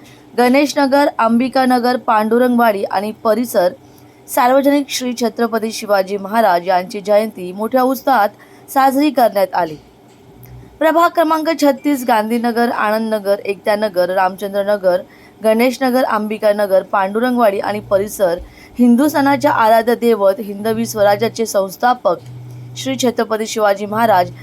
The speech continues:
यांची जयंती ढोल ताशाच्या गजरात, फटाक्याच्या आतिषबाजीत, अनेक सांस्कृतिक कार्यक्रम, अनेक वेशभूषा, "छत्रपती शिवाजी महाराज की जय" अशी घोषणा करत मिरवणूक काढण्यात आली.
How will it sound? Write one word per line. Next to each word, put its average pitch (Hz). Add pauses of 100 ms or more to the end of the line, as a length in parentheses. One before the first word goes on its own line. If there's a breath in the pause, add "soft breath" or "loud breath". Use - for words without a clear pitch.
(220 loud breath)
यांची 247
जयंती 254
ढोल 226
ताशाच्या 233
गजरात, 202 (100)
फटाक्याच्या 202
आतिषबाजीत, 208 (560 loud breath)
अनेक 277
सांस्कृतिक 247
कार्यक्रम, 202 (140)
अनेक 226
वेशभूषा, 208 (640 loud breath)
"छत्रपती 220
शिवाजी 208
महाराज 220
की 226
जय" 196 (280 loud breath)
अशी 240
घोषणा 247
करत 277 (460 loud breath)
मिरवणूक 277
काढण्यात 196
आली. 160